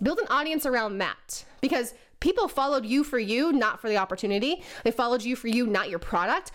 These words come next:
So give them you. And then you funnel them into your product or opportunity.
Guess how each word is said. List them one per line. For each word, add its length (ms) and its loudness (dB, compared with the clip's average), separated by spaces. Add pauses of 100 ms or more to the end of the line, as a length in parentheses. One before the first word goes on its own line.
(100)
So 160 0
give 220 0
them 140 -2
you. 560 2 (1500)
And 80 0
then 120 2
you 260 4
funnel 380 -2
them 180 0
into 300 0
your 120 0
product 360 -2
or 60 -2
opportunity. 600 0